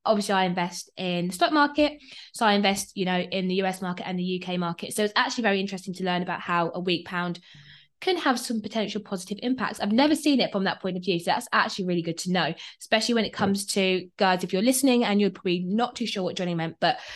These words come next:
Speaker 1: you know, if more people are purchasing shares in the U K market, what that means is that there'll be higher demand, which then should hopefully push the price of our shares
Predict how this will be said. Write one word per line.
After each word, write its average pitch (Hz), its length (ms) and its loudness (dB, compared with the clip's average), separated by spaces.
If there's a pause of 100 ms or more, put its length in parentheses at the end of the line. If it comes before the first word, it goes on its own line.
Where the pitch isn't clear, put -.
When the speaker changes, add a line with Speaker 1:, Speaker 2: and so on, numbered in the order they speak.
Speaker 1:
you 208 60 0
know, 185 100 6
if 180 140 2
more 233 240 4
people 208 420 -2
are 185 380 2
purchasing 185 580 0
shares 180 460 0
in 180 160 -2
the 170 80 -2
U 180 200 -2
K 170 440 -6
market, 262 600 0 (540)
what 226 200 2
that 202 160 2
means 185 260 2
is 180 60 -6
that 180 200 -2
there'll 175 140 2
be 180 80 -2
higher 170 260 0
demand, 175 440 0
which - 160 -10
then 180 180 0
should 180 200 -6
hopefully 175 440 -4
push 170 320 -8
the 170 80 -8
price 165 380 -4
of 160 100 -6
our 160 140 -2
shares 156 360 -2